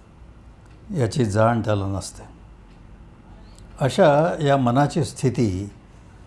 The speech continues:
त्याचे परिणाम आणि त्यावर उपाय, नुसते परिणामच नाही, नुसता उपदेशच नाही, तर त्यासाठी उपाय पण दर्शवणारं पहिलं आध्यात्मिक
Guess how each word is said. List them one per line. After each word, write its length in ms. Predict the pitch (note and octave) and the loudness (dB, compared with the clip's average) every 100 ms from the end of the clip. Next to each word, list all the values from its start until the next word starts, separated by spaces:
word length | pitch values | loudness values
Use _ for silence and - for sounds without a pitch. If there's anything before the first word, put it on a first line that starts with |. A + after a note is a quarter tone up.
| - - | -16 -8
त्याचे 220 | A2 A#2 | -4 -4
परिणाम 760 | A#2 A#2+ B2 A#2 G2+ F#2+ F#2 - - - - | -2 -2 0 2 0 -2 -8 -14 -20 -20 -4
आणि 160 | C#3+ C#3+ | 0 2
त्यावर 340 | C3 C3 D3 | 2 4 4
उपाय, 760 | B2 - - D3+ C3 A2 F2 F2+ - - - - - | 2 -2 2 4 4 2 0 -8 -18 -20 -20 -20 -12
नुसते 220 | A#2+ - | -8 -6
परिणामच 580 | B2 B2+ A2+ B2 C#3 B2 | -6 -4 -4 -2 -4 -2
नाही, 360 | C3+ B2 G2+ G2+ - - - - - - - - | -2 -4 -4 -10 -16 -20 -20 -20 -20 -20 -16 -6
नुसता 300 | A#2+ - C3 | -6 -2 -2
उपदेशच 600 | G#2+ B2 C3 A#2+ B2+ G#2+ | 0 -2 -2 -2 -2 -4
नाही, 240 | A#2+ A2 G2+ | -6 -6 -8
तर 40 | A#2 | -8
त्यासाठी 460 | G#2 A#2+ C3 A#2+ | -6 -6 -4 -4
उपाय 320 | A2 G2 C3+ B2+ | -4 -2 -2 -2
पण 340 | C3 A2 G2 - - - - C#3+ | -2 -6 -6 -12 -20 -20 -14 -6
दर्शवणारं 760 | A#2 G2+ - A#2+ A2+ A2 G2 G#2 - - - - - | -2 -2 -2 -2 0 -2 -4 -8 -20 -20 -20 -14 -4
पहिलं 480 | A#2 G#2+ G#2 A2 - - B2+ | 0 2 2 0 -4 -8 -4
आध्यात्मिक 680 | G#2 F#2+ A2 G#2+ A#2 G#2+ | -4 0 -2 -2 -6 -6